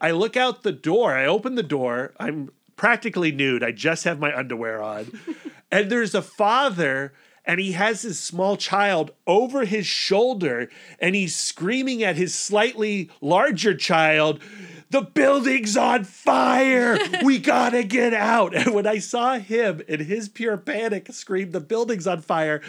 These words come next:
Speaker 1: I went into panic mode.
Speaker 2: Yeah.
Speaker 1: And Lisa and I rushed out of the building.
Speaker 2: We threw clothes on first.
Speaker 1: Just a few clothes. Thankfully, I grabbed the keys to the car so you could go then sleep in the car while we waited for the fire truck to show up.
Speaker 2: Mm-hmm.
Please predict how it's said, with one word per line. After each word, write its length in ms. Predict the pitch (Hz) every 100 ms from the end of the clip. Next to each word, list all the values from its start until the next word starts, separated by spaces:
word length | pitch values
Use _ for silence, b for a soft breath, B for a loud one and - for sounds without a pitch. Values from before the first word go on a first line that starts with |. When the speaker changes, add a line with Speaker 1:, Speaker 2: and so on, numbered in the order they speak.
| B B B
Speaker 1:
I 280 | - 240 269
went 260 | 240 214 175
into 220 | 170 160
panic 500 | 165 170 147 147 143
mode. 380 | 156 139 131 127
Speaker 2:
Yeah. 340 | 233 220 233 B B 160
Speaker 1:
And 380 | 165 190 190 180 240
Lisa 380 | 190 233 208 220
and 60 |
I 460 | 190 185 175 165 151 b b b 147
rushed 520 | 180 202 214 - 226
out 180 | 185 180
of 80 |
the 80 | 165
building. 460 | 156 160 151 147 143
Speaker 2:
We 80 | 139
threw 180 | 427
clothes 320 | 320 359 277 277
on 180 | 233
first. 640 | 226 240 226 - - 156 -
Speaker 1:
Just 260 | 208 190
a 60 | 175
few 420 | - 151 196 254
clothes. 640 | - 277 147 135 131 135 - B -
Thankfully, 500 | 196 247 233 208 170
I 100 | 143
grabbed 540 | 151 156 165 151 147
the 80 | 139
keys 480 | - 147 151 151 -
to 120 | 139
the 100 | 127
car 360 | - 147 156 151
so 280 | 135 131
you 240 | 131 139 139
could 140 | 139
go 240 | 127 127 123
then 280 | 131 123 120
sleep 400 | - 131 135 139
in 80 |
the 80 | 123
car 240 | - 139 135
while 100 | 120
we 140 | 120
waited 320 | 120 127 127
for 80 | 135
the 100 | 117
fire 300 | - 123 143
truck 260 | - 110 -
to 80 |
show 320 | 110 - 107 107
up. 120 | 165
Speaker 2:
Mm-hmm. 320 | 240 233